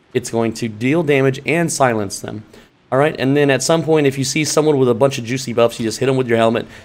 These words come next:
and bye-bye buffs! it's, it's, it's a very fun and hard-to-kill build. This, this build is hyper-mobile. It's very tanky.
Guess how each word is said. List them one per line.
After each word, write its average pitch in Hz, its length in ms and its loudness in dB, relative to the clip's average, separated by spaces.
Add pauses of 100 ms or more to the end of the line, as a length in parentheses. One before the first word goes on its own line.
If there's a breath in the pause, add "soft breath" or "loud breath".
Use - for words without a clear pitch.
(100 loud breath)
and 107 260 -2
bye-bye 156 440 4
buffs! 202 520 -2 (360 loud breath)
it's, 139 240 0
it's, - 240 0
it's 135 240 0
a 123 40 2
very 175 280 4
fun 147 280 0
and 123 120 0
hard-to-kill 131 500 0
build. 110 380 0
This, 135 180 0
this 139 220 -6
build 143 180 0
is 113 120 -4
hyper-mobile. 117 800 0
It's 104 100 -8
very 120 260 0
tanky. 110 520 -6